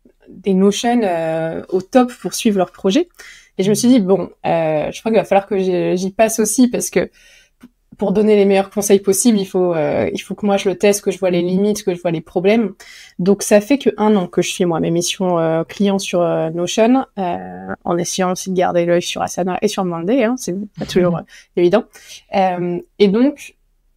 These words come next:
Speaker 1: le premier, alors une fois qu'on est, qu'on est sorti de la partie prospect, on a les besoins. Euh, sur la, je vais créer donc une base, euh, projet et une base client,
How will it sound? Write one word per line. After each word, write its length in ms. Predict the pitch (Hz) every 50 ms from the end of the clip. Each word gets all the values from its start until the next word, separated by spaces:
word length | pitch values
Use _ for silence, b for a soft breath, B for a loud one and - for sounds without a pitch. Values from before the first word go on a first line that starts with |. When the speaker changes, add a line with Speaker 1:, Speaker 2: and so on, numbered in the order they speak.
| _ _ _ _ _ 605 622 640 605 - _ _ _ _ _
Speaker 1:
le 200 | 196 208 220 214
premier, 600 | 214 - - - 269 262 262 262 262 262 254 -
alors 280 | - 196 - - - _ _ _ _ _ _ _ _ _ _ _ _ _ _ _ - - _ -
une 140 | 233 240
fois 140 | 240 285 269
qu'on 140 | 269 277 247
est, 240 | 240 233 220 208 208
qu'on 80 | 220 220
est 60 | 214
sorti 280 | 214 226 208 - - 233
de 40 |
la 80 | 233 214
partie 260 | 214 208 - - 214
prospect, 600 | 202 - - 220 208 - - 190 170 - - - -
on 100 | 185 196
a 100 | 196 190
les 80 | 190 185
besoins. 580 | 170 180 180 175 190 196 208 226 247 302 320 B B B B B B - -
Euh, 320 | 202 190 190 190 185 185
sur 320 | 185 - - - 247 240 233
la, 760 | 214 208 202 196 190 185 185 180 180 180 175 175 - -
je 100 | 185 180
vais 80 | 196 196
créer 280 | 196 - - 247 247 240
donc 200 | 208 196 202 -
une 140 | 202 190 175
base, 300 | 202 196 196 196 180 175
euh, 220 | 170 165 165 165
projet 680 | - - - - 202 196 202 190 190 202 202 190 - _ -
et 80 | 233 240
une 140 | 226 220 202
base 220 | 175 180 180 - -
client, 440 | - - - 202 190 185 196 240